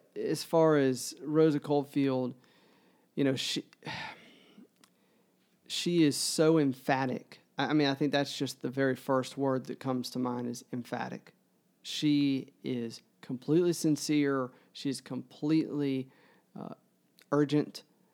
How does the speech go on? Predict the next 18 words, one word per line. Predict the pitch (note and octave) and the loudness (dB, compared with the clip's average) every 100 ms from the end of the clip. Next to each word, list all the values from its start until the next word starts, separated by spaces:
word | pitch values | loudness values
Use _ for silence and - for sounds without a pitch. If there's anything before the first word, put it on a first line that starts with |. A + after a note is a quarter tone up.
| _ _ - | _ _ -4
Um, | C3 B2 - | -2 -2 0
and, | E3 | 0
and, | G3 G3 A3+ | 0 2 6
and | |
it | A3 | 6
does | G3+ G3 | 6 2
come | - G3+ F3 | 2 0 0
across | - F#3 E3 C#3+ | 0 2 2 0
that | D3+ | -6
she | - - F3+ | -6 -4 2
is | D3+ C3+ | 2 2
not | C3+ D3 D#3 D3+ | 0 0 -2 -4
just | C3+ C3+ - | -4 -4 -6
telling | - D#3 D#3 F3 | -4 0 2 2
this | E3+ E3 | 0 -2
story | - D3+ C#3+ C#3 | -4 -4 -2 -2
to | C3+ C#3 | -4 -10
Quentin | - D3 C#3+ C3+ C3 B2 A#2+ | -6 -2 -2 -2 -4 -4 -6